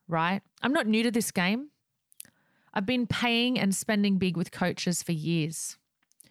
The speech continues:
And this year I got to a point where I'm like, "I'm looking for my next coach. I'm looking for my next mentor. I'm looking for somebody to show me the way, to give me a new modality, to teach me something new."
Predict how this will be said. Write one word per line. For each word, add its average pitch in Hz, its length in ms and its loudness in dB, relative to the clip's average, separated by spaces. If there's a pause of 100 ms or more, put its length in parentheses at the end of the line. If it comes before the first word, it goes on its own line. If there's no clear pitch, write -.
(160)
And 220 100 2
this 285 240 0
year 254 120 4
I 208 100 2
got 208 180 0
to 233 120 0
a 196 60 2
point 202 500 0 (840)
where 208 80 2
I'm 208 100 2
like, 196 280 0
"I'm 180 120 0
looking 269 340 -2
for 233 120 -2
my 202 140 2
next 185 260 -2
coach. - 560 -4
I'm 202 140 2
looking 240 260 -2
for 247 140 -4
my 226 80 2
next 202 280 0
mentor. 180 580 -2 (500)
I'm 208 120 0
looking 277 360 -2
for 269 100 -2
somebody 202 640 0
to - 180 -4
show 202 420 0
me 185 580 2
the 190 60 -2
way, 175 540 0 (480)
to - 100 -6
give 226 200 0
me 226 240 2
a 208 40 2
new 214 220 2
modality, 202 680 2
to - 100 -4
teach - 380 -4
me 233 80 0
something 202 420 0
new." 196 480 2